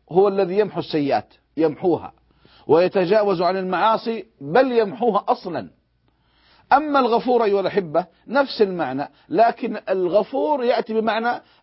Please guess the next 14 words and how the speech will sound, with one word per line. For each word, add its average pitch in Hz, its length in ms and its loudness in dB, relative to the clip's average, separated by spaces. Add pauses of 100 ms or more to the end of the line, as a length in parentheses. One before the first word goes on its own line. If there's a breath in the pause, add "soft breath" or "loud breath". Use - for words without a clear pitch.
الذي 208 320 2
يستر، 240 440 -2 (560)
يستر - 380 0
على 165 180 2
عبده، 156 360 -2 (540)
لكن 160 480 -2
العفو 220 520 -2 (280 soft breath)
الذي 240 520 0
يمحو 233 500 -2
السيئات 202 600 0
بالكلية، 175 760 -2 (1040)
فأصبح 220 840 0
العفو 220 540 -2 (180)
أعظم 233 460 2